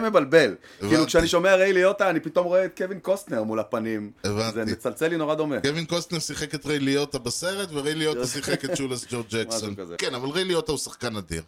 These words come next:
Speaker 1: כן.
Speaker 2: וקצת, אה, עצוב שהוא הולך לעולמו בגיל
Speaker 1: כן.
Speaker 2: כל כך צעיר, שישים ושבע, זה כלום.
Speaker 1: נכון. אכן עצוב.
Speaker 2: טוב, בוא נעבור למשהו, אה, פחות עצוב.
Speaker 1: אוקיי.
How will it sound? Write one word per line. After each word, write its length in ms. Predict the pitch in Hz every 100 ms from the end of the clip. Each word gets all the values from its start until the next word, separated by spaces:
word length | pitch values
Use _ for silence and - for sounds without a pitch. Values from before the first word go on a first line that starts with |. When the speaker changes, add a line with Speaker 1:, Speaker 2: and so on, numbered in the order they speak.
| _
Speaker 1:
כן. 140 | 85 73 _ _ _ 92
Speaker 2:
וקצת, 1000 | 107 110 107 104 104 - - 123 - 131
אה, 140 | 120
עצוב 340 | 113 135 127
שהוא 180 | 107 113
הולך 280 | 107 110 -
לעולמו 420 | 110 107 104 107
בגיל 300 | 101 95 107
Speaker 1:
כן. 60 | 104
Speaker 2:
כל 120 | 107 -
כך 240 | 143 139
צעיר, 240 | - 117 107
שישים 360 | - 98 120
ושבע, 280 | 110 - 120
זה 140 | 101 98
כלום. 340 | - 123 101 -
Speaker 1:
נכון. 320 | 87 82 82 _ _ _ _ _ _ _ _ _
אכן 200 | 107 104
עצוב. 300 | 101 - 92 87 _ _ -
Speaker 2:
טוב, 360 | 196 208 175 - _ -
בוא 160 | 113 165
נעבור 400 | 190 160 165 170
למשהו, 640 | 160 156 151 165 151 147 139
אה, 40 | 135 131 127 127 135
פחות 340 | 147 160 -
עצוב. 460 | 117 - 120 160 196 -
Speaker 1:
אוקיי. 220 | 98